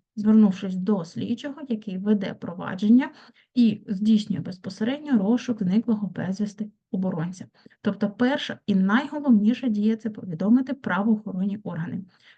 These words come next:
Наголошую, саме правоохоронні органи,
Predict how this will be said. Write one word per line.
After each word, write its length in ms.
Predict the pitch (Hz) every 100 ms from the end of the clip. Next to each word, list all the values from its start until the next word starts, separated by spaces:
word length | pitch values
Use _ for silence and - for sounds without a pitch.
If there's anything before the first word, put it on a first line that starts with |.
| -
Наголошую, 720 | 208 254 277 254 175 - -
саме 340 | - 262 330
правоохоронні 880 | 320 240 247 254 254 247 220 226 277
органи, 480 | 277 214 202 185 170